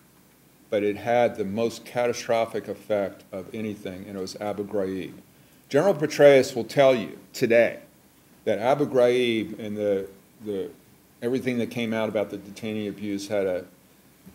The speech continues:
he says it's non-biodegradable. That means even today it is brought up by people in the Middle East. And I think it's something that is even affecting the American psyche, because there was a,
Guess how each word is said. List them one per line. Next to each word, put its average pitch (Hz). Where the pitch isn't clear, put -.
he 113
says 107
it's 104
non-biodegradable. 117
That 113
means 127
even 151
today 113
it 95
is 98
brought 101
up 95
by 92
people 104
in 95
the 90
Middle 98
East. -
And 123
I 131
think 185
it's 165
something 156
that 135
is 127
even 135
affecting 123
the 107
American 110
psyche, 139
because 107
there 127
was 113
a, 104